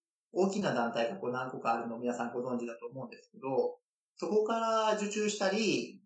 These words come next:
またはツアー会社から受注するのがほとんど主流で、その割合がね、九十一パーセント以上。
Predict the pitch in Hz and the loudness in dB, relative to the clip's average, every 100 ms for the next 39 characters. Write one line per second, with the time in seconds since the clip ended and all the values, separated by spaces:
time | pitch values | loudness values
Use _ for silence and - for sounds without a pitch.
0 | _ 196 185 123 - 143 143 156 - - | _ -2 0 0 4 6 6 6 0 -2
1 | 120 123 - 135 120 - - - 127 120 | -2 -4 -4 -4 -4 -6 -8 -4 -2 -2
2 | 117 135 165 208 151 - 123 120 123 143 | -4 -4 -2 -2 -2 -4 -4 -4 -4 2
3 | 131 117 - - _ _ _ _ - 175 | 4 2 0 -8 _ _ _ _ -10 -4
4 | 185 185 180 180 180 156 139 - 247 208 | 0 2 4 2 0 -4 -6 2 4 4
5 | 139 123 113 113 - - _ _ _ _ | 4 0 0 -2 -10 -14 _ _ _ _
6 | - 135 - - 175 175 170 160 147 131 | -8 -8 -2 4 4 4 -2 -2 0 0